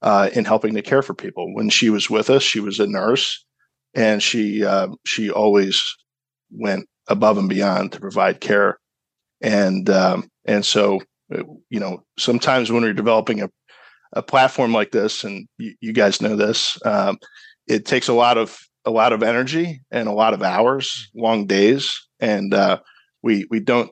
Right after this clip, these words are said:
dare complain about it, uh, because of our memory of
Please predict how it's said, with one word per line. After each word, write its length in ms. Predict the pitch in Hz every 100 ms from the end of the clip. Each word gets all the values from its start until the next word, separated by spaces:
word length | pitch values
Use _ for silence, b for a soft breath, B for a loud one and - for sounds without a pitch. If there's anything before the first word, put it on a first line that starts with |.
| _
dare 180 | 131 120
complain 440 | - 107 139 127
about 340 | 117 98 95 95
it, 180 | 110 -
uh, 300 | - 107 202
because 540 | 202 - - 110 104 - -
of 140 | 104
our 100 | 104
memory 380 | 104 107 104 101
of 180 | 95 -